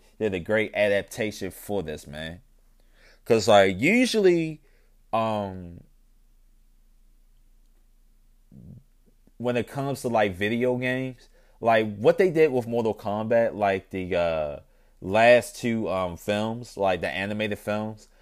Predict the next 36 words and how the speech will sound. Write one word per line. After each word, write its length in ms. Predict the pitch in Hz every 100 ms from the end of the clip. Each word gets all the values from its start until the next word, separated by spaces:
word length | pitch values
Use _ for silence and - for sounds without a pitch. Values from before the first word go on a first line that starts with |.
| _ -
like, 480 | 113 110 95 82 - _ _ -
the 100 | 120
first 400 | - 180 196 170
one 640 | 165 156 156 156 151 143 -
with, 280 | 117 120 -
uh, 100 | 110
Scorpion 560 | - 131 131 127 127
as 120 | 117 110
the 60 |
main, 380 | 107 113 117 117 -
uh, 540 | 101 95 92 87 82 - _ _ _ _ _ _ _ _ _ _ _ -
when 180 | 107
he 160 | 104 131
was 220 | 127 117
the 180 | 120 113
main 480 | 104 101 113 113 110
character, 720 | - - 107 117 117 123 120 -
I 100 | 110
didn't 460 | 117 98 98 90
really 320 | 92 110 107 95
like 320 | 90 98 -
that 320 | 110 110 -
'cause 280 | - 98 95
they 120 | 107
had 320 | 113 117 113
some 180 | - 101
stuff 360 | - 107 104 -
that 180 | 95
was, 180 | 90 85
like, 460 | 90 90 87 85 - _ -
inaccurate. 840 | 110 - 95 98 - 117 120 120 _ - _ -
And 440 | 110 110 104 98
the 40 | 98
next 340 | 101 120 -
one 240 | 113 101 92
up, 420 | 131 143 - _